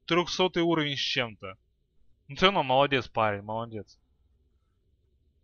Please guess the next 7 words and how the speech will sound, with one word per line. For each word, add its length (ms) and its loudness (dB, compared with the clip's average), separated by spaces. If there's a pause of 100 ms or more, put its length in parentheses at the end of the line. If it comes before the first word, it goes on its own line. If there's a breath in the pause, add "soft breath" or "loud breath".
(140)
Так, 460 2
давайте 280 -4
какой-нибудь 200 -8
ещё 280 -2
глянем. 680 0 (460)
Шейкер. 800 -2 (1900)
Эй, 440 -2